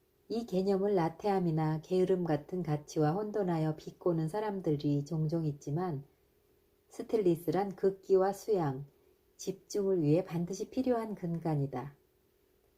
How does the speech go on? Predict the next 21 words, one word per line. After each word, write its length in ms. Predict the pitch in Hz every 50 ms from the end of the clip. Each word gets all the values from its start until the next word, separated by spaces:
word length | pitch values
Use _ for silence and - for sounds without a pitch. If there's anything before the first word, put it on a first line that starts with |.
| _ _ _ _ _ _ _ _ _ _ _ _ _ _ _ -
스틸리스를 960 | - 285 269 269 - 285 277 262 233 196 196 196 - - 190 196 196 196 185
모르는 460 | 165 165 170 165 165 165 165 160 156
채 160 | - - 180 170
인생을 520 | 156 170 170 165 165 185 175 165 165 165
살아가는 520 | 160 214 214 214 202 190 185 165 160 156
것은 400 | 151 143 135 - 202 214 202 175
불가능하다. 760 | - 202 196 196 220 214 196 190 170 151 127 - - - - - _ _ _ _ _ _ _ _ _ _ _ _ _ _ _ _ _ _ _ _ _ _ _ _ _ _
성공한 500 | - 233 226 214 196 185 180 202 202 202
사람들은 560 | 233 226 233 226 220 196 202 196 196 196 196
스틸리스를 760 | - - _ - 226 220 202 196 190 196 - 185 190 185 -
통해 320 | - 180 170 170 170 165
분노를 540 | - - 170 170 160 156 143 143 156 175 175
제압한다. 800 | - 185 180 175 170 165 - - 156 143 135 127 123 135 143 - _ _ _ _ _ _ _ _ _ _ _ _ _ _ _ _ _ _ _ _ _ _ _ _ _ _ _ _ _ _ _ _ _ _ _ _ _
스틸리스를 800 | - - - - - 233 220 185 180 175 175 - 175 175 170 170
통해 340 | - 175 156 165 170 170 165 170
옆길로 480 | 170 170 - - 185 180 170 170 170
새지 400 | 165 - 214 208 208 - 202 185
않고 560 | 170 156 143 143 143 - 160 151 147 147 147
뛰어난 500 | - - 208 190 175 165 180 214 226 233
통찰력을 800 | - 254 254 247 247 - 254 247 240 220 180 156 143 156 185 220
발견한다. 800 | 226 - 165 160 156 175 165 156 156 151 143 139 131 135 147